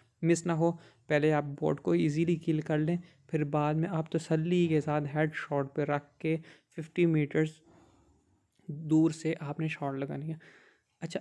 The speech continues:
मेरे से ये गलती हो गई थी पहले, मेरा मिशन मैं समझ रहा था कि हो गया, लेकिन वो मिशन मेरा कंप्लीट नहीं था हुआ। वो क्यों नहीं था कंप्लीट हुआ वो भी मैं आपको जाके आगे बताऊँगा। मैं प्लाटिनियम में भी था, सारा कुछ,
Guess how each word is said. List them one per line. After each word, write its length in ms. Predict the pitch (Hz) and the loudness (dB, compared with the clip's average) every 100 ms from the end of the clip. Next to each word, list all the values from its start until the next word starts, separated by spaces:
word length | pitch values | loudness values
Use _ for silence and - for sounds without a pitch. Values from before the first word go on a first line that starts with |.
| - | 0
मेरे 320 | 165 180 196 | 2 4 4
से 140 | 196 196 | 4 2
ये 80 | 175 | 2
गलती 320 | 175 160 185 | 0 0 0
हो 180 | 170 160 | 0 2
गई 140 | 175 | 0
थी 100 | 175 | -2
पहले, 380 | 180 156 151 180 | -2 0 2 2
मेरा 320 | 185 160 160 | 2 0 0
मिशन 520 | 160 160 156 175 180 175 160 | 0 0 0 -2 -2 -2 0
मैं 160 | 156 | 2
समझ 300 | 156 156 156 | 2 0 0
रहा 120 | 160 170 | 0 0
था 120 | 170 | 0
कि 140 | 165 | 0
हो 200 | 156 151 | 0 2
गया, 140 | 151 160 | 2 2
लेकिन 360 | 156 165 160 | 0 0 0
वो 160 | 147 151 | 2 2
मिशन 340 | 151 143 156 | 0 -2 -2
मेरा 240 | 156 147 156 | 0 0 -2
कंप्लीट 440 | 156 143 147 147 | -2 -2 0 2
नहीं 120 | 151 | 0
था 120 | 147 151 | 0 0
हुआ। 200 | 143 143 - - _ - | 2 0 -6 -20 _ -4
वो 120 | 160 | -2
क्यों 160 | 156 180 | 2 2
नहीं 100 | 180 | 2
था 100 | 185 | 0
कंप्लीट 460 | 185 160 165 165 | -2 -2 -2 -2
हुआ 160 | 160 156 | -2 -2
वो 180 | 156 147 | 0 0
भी 120 | 147 | 0
मैं 120 | 151 147 | 0 -2
आपको 260 | 143 - | -4 -6
जाके 320 | 147 143 139 | -4 -4 -4
आगे 220 | 147 143 147 | -4 -4 -4
बताऊँगा। 420 | 156 151 147 147 _ _ _ - | -4 -4 -6 -8 _ _ _ -6
मैं 120 | 151 | -4
प्लाटिनियम 640 | 147 151 143 156 160 160 156 | 0 2 2 0 0 0 0
में 160 | 151 | -2
भी 100 | 151 | -2
था, 240 | 160 156 151 151 _ _ - | -2 -2 -2 -4 _ _ -10
सारा 320 | - 156 156 | -2 0 0
कुछ, 340 | 156 160 - | 0 -4 -6